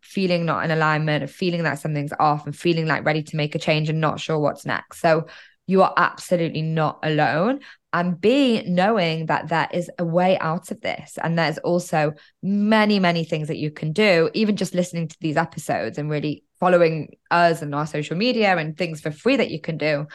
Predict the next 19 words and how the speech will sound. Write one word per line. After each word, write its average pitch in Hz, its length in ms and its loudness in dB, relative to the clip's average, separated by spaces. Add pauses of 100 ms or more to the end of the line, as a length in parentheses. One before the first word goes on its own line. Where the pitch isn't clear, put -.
(280)
And 175 100 2
it's 151 120 0
also 180 340 0
why 165 240 4
we've 156 180 0
created 156 420 0
the 147 80 -2
retreat, 143 560 -4
because 151 280 -6
we 160 140 0
really 170 260 4
want 165 160 2
it - 120 -10
to 165 100 -4
be, 160 240 2
like, 151 160 -4
a 156 40 -2
jump 160 440 0
start - 420 -2